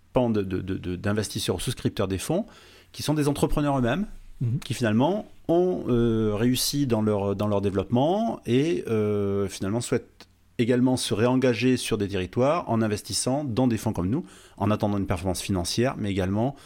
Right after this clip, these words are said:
Speaker 1: en attendant un retour sur, euh, sur le territoire qui les a aidés finalement à se développer. Donc en fait, on a
Speaker 2: Mhm.
Speaker 1: trois typologies d'entrepre-, de, de, de souscripteurs, en étant un peu globalement des structures bancaires, ensuite une structure publique, une partie publique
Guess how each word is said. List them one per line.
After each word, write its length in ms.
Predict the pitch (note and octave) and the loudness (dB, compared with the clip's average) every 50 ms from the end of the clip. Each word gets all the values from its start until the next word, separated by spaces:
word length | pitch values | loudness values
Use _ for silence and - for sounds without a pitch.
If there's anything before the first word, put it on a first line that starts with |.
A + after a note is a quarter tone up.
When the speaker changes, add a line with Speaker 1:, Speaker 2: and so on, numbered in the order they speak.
| - - - - | -20 -20 -14 -6
Speaker 1:
en 120 | - F#2+ G2 | -2 -2 -2
attendant 460 | F#2+ F#2+ F2+ F2+ F#2+ G#2 A#2 B2+ B2+ - | -2 -2 -2 -2 -2 -2 -2 -4 -6 -6
un 100 | G2+ F#2+ | -8 -6
retour 400 | E2+ F#2 F2 - A2+ A#2+ B2+ - | -6 -6 -4 -2 -2 -2 -2 -4
sur, 280 | - - - F#2+ F#2+ | -6 -6 -4 -2 -2
euh, 120 | F#2 F2+ F2 - - - - - - | -2 -2 -4 -8 -16 -20 -20 -20 -18
sur 380 | - - - - - - B2 A2 | -12 -10 -8 -6 0 2 4 4
le 80 | A#2 | 4
territoire 480 | A#2 - A2+ A2 G#2+ - B2+ C3+ C#3 C3+ | 2 2 0 0 0 2 2 2 2 2
qui 100 | - B2 | 0 0
les 140 | A2 G2+ G2+ | 0 2 2
a 80 | G#2+ | 2
aidés 180 | G#2 G2+ A#2+ C3 | 2 2 0 0
finalement 220 | B2+ A2 G#2+ A2+ | 0 0 -2 0
à 40 | A#2 | 0
se 40 | F#2+ | -2
développer. 320 | A2 G2+ G2+ F#2+ - F#2 | -2 -2 -2 -2 -4 -4
Donc 180 | E2+ G2 F#2 - | -4 -2 -2 -2
en 60 | A2+ | -2
fait, 180 | - - C#3+ - | 0 0 0 0
on 100 | C3 A2+ | 2 0
a 120 | G#2+ G#2 | 0 0
Speaker 2:
Mhm. 80 | A2 A#2+ - _ - | -2 -6 -12 _ -10
Speaker 1:
trois 260 | - - - D3 C#3 | -8 -2 0 0 0
typologies 440 | C#3 - A#2+ - - G#2+ G#2+ G2+ G2 | 0 -2 -6 -4 -2 -2 -2 -2 -2
d'entrepre-, 420 | G2 F#2 F2 - F#2+ F2+ - - - | -4 -6 -4 -6 -8 -8 -8 -12 -6
de, 160 | G#2 G2+ F#2+ | -4 -4 -2
de, 140 | F2+ F#2+ F#2 | -2 -2 -4
de 100 | F#2 F#2+ | -4 -6
souscripteurs, 680 | F2 - - G2 - - G2+ - - A#2 A#2+ C#3 D#3 D#3 - - - - - - - _ _ _ _ _ - - - - | -8 -8 -10 -12 -8 -8 -8 -4 -2 0 0 0 -2 -6 -10 -20 -20 -20 -20 -20 -20 _ _ _ _ _ -20 -20 -18 -16
en 300 | - - - - G2+ G#2 | -14 -12 -6 -4 -2 -2
étant 180 | F#2+ F#2 - F#2+ | -2 -2 -2 -4
un 60 | F#2 | -4
peu 240 | F2 - F#2+ F#2 F2+ - - _ _ _ _ _ _ _ - - | -2 -2 -4 -4 -4 -8 -18 _ _ _ _ _ _ _ -8 -2
globalement 440 | A2 A#2 A#2+ A#2 A2 A2 G#2 G2+ G2 | 0 2 2 2 2 0 0 -2 -4
des 140 | G2+ G2 G2 | -4 -4 -4
structures 260 | F#2+ - - G2+ G2+ F2+ | -4 -4 -6 -6 -4 -4
bancaires, 580 | F2 F#2 E2+ - G#2+ G#2+ A#2 B2+ C#3 D#3 - - _ _ - - - - _ _ - _ _ _ - | -4 -4 -4 -2 0 0 0 0 -2 -4 -8 -12 _ _ -20 -20 -20 -20 _ _ -20 _ _ _ -6
ensuite 440 | A2+ G#2 - - A#2 G2 - - - - | -6 -4 -4 -4 -4 -4 -6 -8 -8 -4
une 80 | A#2 G#2+ | -4 -4
structure 280 | - B2 G2+ - - | -4 -4 -6 -6 -8
publique, 300 | - - G2+ F#2 A2 A#2+ | -6 -6 -6 -4 -4 -4
une 60 | - G#2+ | -4 -4
partie 240 | - G#2 - - | -6 -6 -8 -8
publique 420 | - G#2+ F#2 F#2+ A#2 C#3 C#3+ - | -8 -6 -4 -2 -2 -2 -2 -6